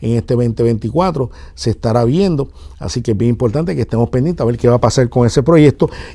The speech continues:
Y en este año también nació Code Salud, el plan médico para los socios de Codepola. Así que si usted no tiene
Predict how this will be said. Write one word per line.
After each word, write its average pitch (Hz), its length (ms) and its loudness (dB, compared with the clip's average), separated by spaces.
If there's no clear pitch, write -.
Y 240 640 4
en 127 160 4
este 143 340 2
año 160 280 0
también 123 520 -2
nació 147 600 0
Code 156 440 2
Salud, 104 480 0
el 87 160 -6
plan 143 560 0
médico 127 500 -2
para 107 200 -2
los 98 160 -4
socios 120 300 -2
de 113 100 0
Codepola. 117 640 0
Así 110 300 -6
que 120 260 -2
si - 180 -4
usted 139 260 0
no 139 140 -2
tiene 131 320 -2